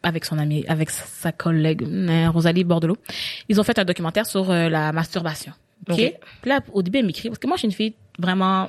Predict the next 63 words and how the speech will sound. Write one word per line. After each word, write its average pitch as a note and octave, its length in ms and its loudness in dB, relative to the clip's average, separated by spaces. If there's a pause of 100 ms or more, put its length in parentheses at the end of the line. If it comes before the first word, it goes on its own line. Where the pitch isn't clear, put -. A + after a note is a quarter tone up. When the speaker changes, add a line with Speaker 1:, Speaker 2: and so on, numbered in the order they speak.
Speaker 1:
tu - 100 -20
sais, A3 80 -4
je - 40 -6
parle G3+ 140 2
à - 40 2
tout G3 80 -6
le G3 60 0
monde, G3 100 0
je - 40 -8
suis - 40 -20
comme, G#3 200 -2
yo, D#4+ 240 0
allez, C#4+ 220 0
va. C#4 120 -2 (120)
Tu - 80 -2
sais, A#3+ 60 4
je G#3+ 40 4
raconte A3 200 2
toutes G3 100 0
mes F3 60 4
Speaker 2:
Body A#3 220 6
Speaker 1:
Tinder G#3 100 2
Speaker 2:
positive, G3+ 320 2
Speaker 1:
dates. A#3+ 80 0
Speaker 2:
genre G3+ 140 2
de F#3+ 80 2
comme, F3+ 240 0
Speaker 1:
C'est G#3 120 0
Speaker 2:
mettons, G#3 160 4
Speaker 1:
ça. F3+ 120 2
Speaker 2:
genre, F#3 100 2
accepter - 280 -4
ton F3+ 160 0
corps, G3 200 0
puis F#3 100 -8
t'aimer, F3+ 460 -2
genre, F3 200 2
puis E3+ 260 0
expérimenter, E3+ 640 -2
puis - 100 -8
c'est - 140 -2
Speaker 1:
Ouais. G#3+ 60 4
Speaker 2:
correct, F#3 320 0
genre. D3 140 -8
Speaker 1:
Puis, B3+ 260 0 (340)
<laughs> - 380 -12
elle G#3+ 80 0
me G3+ 60 0
demande A3+ 260 2
si A3+ 120 -2
je G#3 60 0
veux G#3+ 180 4 (520)
faire G#3+ 220 0
un, F#3 300 -2
une F#3 100 0
entrevue F#3 340 -4
sur, F3 180 -6
euh, E3 140 0 (400)
la D#3+ 80 0
masturbation, E3+ 480 0
puis - 60 -12
j'étais F3+ 140 -2
comme, F3 220 -2